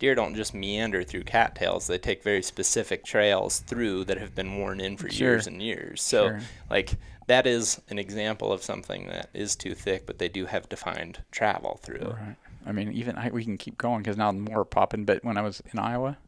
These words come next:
Speaker 1: Mm-hmm.
Speaker 2: and I was doing that by myself, and I drew on the same buck two days or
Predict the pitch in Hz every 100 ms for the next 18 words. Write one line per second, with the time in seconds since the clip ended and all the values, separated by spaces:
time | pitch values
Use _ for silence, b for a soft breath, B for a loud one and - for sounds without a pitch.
0 | - 117 131 147 B B B B - -
1 | 110 95 92 98 113 98 - _ - -
2 | 104 98 120 113 110 95 90 _ - _
3 | - - - 113 113 104 113 - 117 113
4 | 107 - _ _ _ - - 120 113 110
5 | - - 110 98